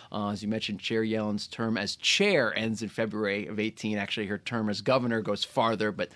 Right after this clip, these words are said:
typically, uh, I don't think it's ever happened that someone stayed on as chair when they're,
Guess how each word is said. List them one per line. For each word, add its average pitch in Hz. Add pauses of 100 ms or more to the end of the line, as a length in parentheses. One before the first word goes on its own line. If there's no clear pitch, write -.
(320)
typically, 107
uh, 92
I -
don't 101
think 107
it's 113
ever 113
happened 107
that 95
someone 101
stayed 104
on 101
as 92
chair 107
when 101
they're, 101